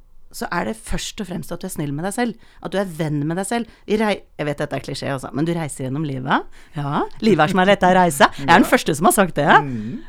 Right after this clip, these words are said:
Speaker 1: Men akkurat som alle transportmidler, en reise da, en
Speaker 2: Mhm.
Speaker 1: togtur for eksempel, kvaliteten på den togturen avgjøres av hvem du reiser med. Du kan ha en bedriten togtur med en som bare er kjip, og så kan du ha en kjempefin togtur med en som er ålreit.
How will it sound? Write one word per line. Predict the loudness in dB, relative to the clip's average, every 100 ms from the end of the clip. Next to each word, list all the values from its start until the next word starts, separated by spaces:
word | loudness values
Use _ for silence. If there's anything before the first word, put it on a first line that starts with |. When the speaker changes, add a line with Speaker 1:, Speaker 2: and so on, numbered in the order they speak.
| -4
Speaker 1:
Men | 4 4 4 0 -12 -14 -8
akkurat | -6 -2
som | 0 2
alle | 2 0 -2
transportmidler, | -2 -2 -2 -4 -4 -2 0 -2 -2
en | 2
reise | 4 4 0 -2 0
da, | 0 -2
en | -6
Speaker 2:
Mhm. | -2
Speaker 1:
togtur | 0 -2 -4 -6 -6
for | -4
eksempel, | -4 -2 -4 -6 -12 -16 -16 -8
kvaliteten | -2 -2 -2 -2 -2 -2 -4 -6
på |
den | -4 -4
togturen | -2 -4 -2 -2 -2
avgjøres | -2 -2 -2 -4 -4
av | -4 -4
hvem | -2
du | -2
reiser | -2 -4 -2
med. | -2 -2 -8 -20 -20 -18 -10
Du |
kan | -2 0
ha |
en | 0
bedriten | -2 -4 -4 -6 -8 -6
togtur | -4 -4 -4 -4
med | -4
en | -4
som | -4 -2
bare | -2 -4
er |
kjip, | -4 -6 -6 -12 -20 -18
og | -10
så |
kan | -4
du | -2
ha |
en | -2
kjempefin | -4 -6 -6 -8 -8
togtur | -6 -6 -6
med | -6
en | -6
som | -8
er | -6
ålreit. | -2 -2